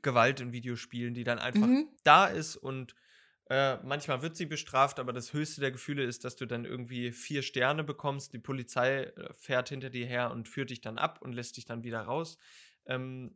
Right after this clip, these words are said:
Speaker 1: aber wirklich Konsequenzen hat's eigentlich nicht, dass du dir da richtig die Hucke vollsäufst.
Speaker 2: Ja, und ich glaube, das ist nochmal ein guter Punkt zu sagen, der Anspruch ist ja nicht,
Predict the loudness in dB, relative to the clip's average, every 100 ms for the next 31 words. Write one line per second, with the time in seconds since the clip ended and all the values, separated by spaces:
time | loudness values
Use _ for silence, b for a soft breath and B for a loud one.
0 | _ 0 0 -2 -6 -6 -4 -6 -6 -8
1 | -8 -10 -12 -10 -12 -12 -12 -12 -14 _
2 | -12 -8 -8 -6 -6 -8 -8 -8 -8 -6
3 | -4 -4 -6 -10 -8 -8 -8 -12 -14 -20
4 | _ -20 -18 2 4 4 0 -2 -2 2
5 | 2 2 0 0 -2 -2 -2 -4 -6 -6
6 | -8 -8 -4 -2 -2 -4 -4 -2 2 2
7 | 2 -4 -8 -6 -4 -2 2 2 2 -4